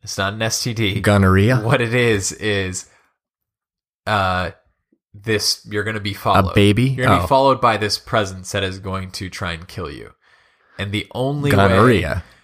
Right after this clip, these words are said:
Speaker 1: you can, like, continue to run for, you have basically two options. You can continue to run from it, or you can have sex with somebody else and it will now try and kill that person.
Speaker 2: What the heck?
Speaker 1: So that's
Speaker 2: It's an allegory for S T Ds.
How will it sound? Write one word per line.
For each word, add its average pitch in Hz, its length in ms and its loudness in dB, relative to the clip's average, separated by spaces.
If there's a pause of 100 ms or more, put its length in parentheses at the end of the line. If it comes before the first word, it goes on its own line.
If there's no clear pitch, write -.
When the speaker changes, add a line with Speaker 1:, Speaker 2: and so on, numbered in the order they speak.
(100)
Speaker 1:
you 120 180 0
can, 110 360 -4
like, 101 260 -2
continue 139 420 -4
to 131 80 -2
run 110 240 0
for, - 420 -4
you 110 200 -2
have 101 100 0
basically 104 400 0
two 117 160 -2
options. 90 440 -2
You 107 80 -4
can 104 160 -12
continue 123 420 -6
to 120 80 -2
run 95 260 -4
from 85 260 -10
it, 82 160 -12 (720)
or 107 480 2
you 101 160 -8
can 98 100 -6
have 104 160 -2
sex 104 260 -2
with 101 100 -6
somebody 95 280 -4
else 95 220 -2
and - 160 -12
it - 100 -8
will 95 120 -10
now 98 260 0
try 95 240 -4
and 90 100 -8
kill 92 280 -8
that 92 280 -4
person. - 340 -10 (720)
Speaker 2:
What - 220 -12
the - 120 0
heck? - 540 -2 (160)
Speaker 1:
So 123 160 2
that's 113 680 0 (840)
Speaker 2:
It's 175 160 4
an 185 80 4
allegory 143 540 6
for - 140 2
S 127 160 4
T 120 140 0
Ds. 98 380 -2